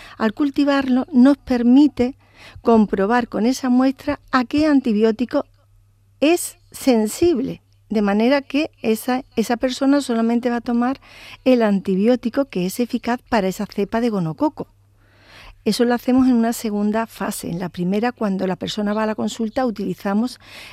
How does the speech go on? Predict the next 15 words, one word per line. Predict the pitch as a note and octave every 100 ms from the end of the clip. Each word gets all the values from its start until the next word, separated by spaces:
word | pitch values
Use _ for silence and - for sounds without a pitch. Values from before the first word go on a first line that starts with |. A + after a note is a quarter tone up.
| -
el | - B3+
que | - C4+
los | A#3+
microbiólogos, | G#3 G3+ G3 F3 G#3+ C4 C4+ C4 D4
los | C4 G#3
servicios | F3 F3+ A#3+ A#3+
de | G3+
epidemiología, | F#3+ A3 G3 F#3+ F#3 A#3 - C4 C4 C#4+ _ - - - -
nos | A3 G#3
recomiendan | G3+ - F#3 G3 G#3+ A#3+ C#4 D#4
como | - A3+ C4
primera | - A3+ G#3+ A3 A3+
línea, | G#3 G3+ E3 E3
cuando | - G3 F#3 F#3
todavía | G3+ G#3+ G#3+ A#3